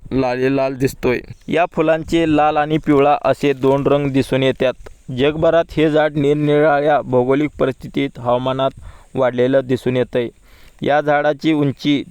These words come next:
तीस ते चाळीस फूट उंच आढळून येते या. याच्या फांद्या वर आकाशाकडे न जाता जमिनीकडे पसरलेल्या असतात. हे झाड मुं-, मुंबई येथील शिवडी या भागात प्रथम दिसून आले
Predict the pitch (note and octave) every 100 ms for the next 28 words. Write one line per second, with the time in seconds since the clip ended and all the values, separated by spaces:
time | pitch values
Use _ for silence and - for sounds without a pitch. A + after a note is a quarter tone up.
0 | - D3 D3 - D#3+ D3 C#3 C3+ C#3 -
1 | D#3 - C3 C#3+ - D3 - B2+ B2 B2+
2 | C#3 C3 - B2+ B2 A2+ - - - _
3 | - C#3 C3 - D#3+ - C#3 C#3 D3+ C#3+
4 | C#3 D3 - C3 C#3 C3 D3 C#3+ D3 C#3+
5 | C#3 C3+ C#3 - C#3 B2+ B2 B2 C3 C3+
6 | C#3+ C#3 C#3+ - - - - - C3+ -
7 | B2+ C3 C3+ C3+ - B2 - - _ _
8 | - - D3 C#3+ D3 D#3 D3 C3 C3 -
9 | C#3 C3+ C3+ B2+ D#3 D3+ - C#3+ B2+ -
10 | - A#2+ B2+ C#3+ C#3+ C3+ B2 A#2+ B2+ -
11 | F#2+ - B2 B2+ A#2+ - B2 A#2+ - B2
12 | A#2+